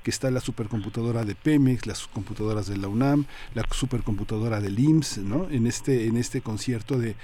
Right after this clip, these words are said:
de elementos, ¿cómo, cómo, cómo regular esta parte que mediáticamente yo creo que el grueso de los usuarios, el grueso de los ciudadanos no conoce las particularidades, eh, funcionales de estas, de estas computadoras?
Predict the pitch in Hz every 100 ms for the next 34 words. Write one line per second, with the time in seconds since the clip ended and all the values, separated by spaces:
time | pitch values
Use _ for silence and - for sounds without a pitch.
0 | - - - 123 117 113 123 127 165 -
1 | - - - 180 180 185 185 - - 170
2 | 190 214 - 196 220 208 160 147 160 160
3 | 165 - 170 - 147 135 156 - 131 117
4 | 107 - - - 139 123 143 196 220 -
5 | 151 123 110 - 156 131 151 139 139 117
6 | - - - 135 123 110 135 139 208 190
7 | 131 107 113 127 113 127 127 110 139 139
8 | 185 139 - 113 107 110 143 143 - -
9 | - - 139 190 233 190 160 - 170 -
10 | 151 123 - 135 120 120 - 120 113 117
11 | 127 127 143 - 135 113 110 113 107 127
12 | 123 127 123 - - - - 123 127 -
13 | 123 - - 123 - 131 135 117 123 143
14 | 143 -